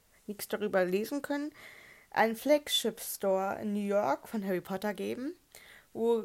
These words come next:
ganz viele Harry Potter-Sachen gibt. Aber wir haben ja schon, also ich meine, London ist näher dran und da gibt's ständig irgendwo in jedem Laden was von Harry Potter, deswegen muss man gar nicht mal so weit fahren.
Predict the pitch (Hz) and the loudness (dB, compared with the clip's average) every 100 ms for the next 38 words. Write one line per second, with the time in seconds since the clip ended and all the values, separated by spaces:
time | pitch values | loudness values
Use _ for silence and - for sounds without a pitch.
0 | - 262 320 302 262 233 226 226 185 180 | 0 0 2 2 2 0 -2 -4 -4 -4
1 | 175 185 180 226 - - _ _ _ _ | -8 -10 -10 -14 -18 -20 _ _ _ _
2 | _ _ _ _ _ _ _ _ _ _ | _ _ _ _ _ _ _ _ _ _
3 | - 208 202 220 294 226 226 226 214 202 | 4 4 2 0 0 2 2 2 0 0
4 | 202 202 190 208 190 185 202 214 196 170 | -2 -2 -2 0 2 2 4 2 0 -4
5 | 185 180 180 - 190 185 165 160 160 151 | -2 0 0 0 0 0 0 -2 -4 -8
6 | - - - 170 - 226 226 208 147 - | -6 -8 -10 -10 2 4 4 2 -2 -6
7 | 214 202 175 175 160 214 220 202 156 165 | -4 -4 -4 -6 -2 -2 0 0 0 0
8 | 180 185 185 185 - 196 196 185 - 202 | -2 -2 -4 -4 -8 -4 -4 -4 -6 -6
9 | 202 180 175 175 170 165 - - - 262 | -4 -4 -6 -8 -8 -14 -18 -8 0 0
10 | 247 190 175 180 180 175 165 156 151 147 | 0 -2 -2 -2 -4 -4 -2 -2 -2 -6
11 | 143 139 139 | -10 -10 -12